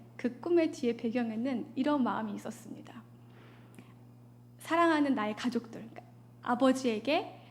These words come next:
소망이 되고 또 어머니에게 힘이 되고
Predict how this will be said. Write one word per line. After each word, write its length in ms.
소망이 480
되고 560
또 200
어머니에게 600
힘이 340
되고 460